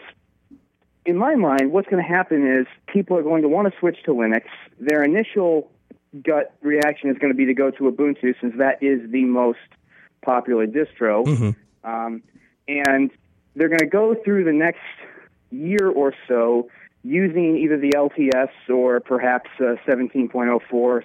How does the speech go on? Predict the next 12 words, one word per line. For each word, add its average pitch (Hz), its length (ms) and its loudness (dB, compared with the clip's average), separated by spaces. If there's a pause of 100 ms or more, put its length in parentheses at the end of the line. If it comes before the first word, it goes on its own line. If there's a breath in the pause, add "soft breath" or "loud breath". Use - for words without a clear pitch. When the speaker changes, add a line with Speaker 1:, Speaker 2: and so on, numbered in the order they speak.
Speaker 1:
seventeen 117 300 -4
point 113 280 -6
ten. 127 340 -2
Speaker 2:
Mm-hmm. 107 280 -2 (160)
Speaker 1:
And 143 220 0
then 147 340 2 (280)
they're 143 180 -2
gonna 165 140 0
have 156 280 -2
their 143 160 0
head 143 420 -2
turned 131 300 0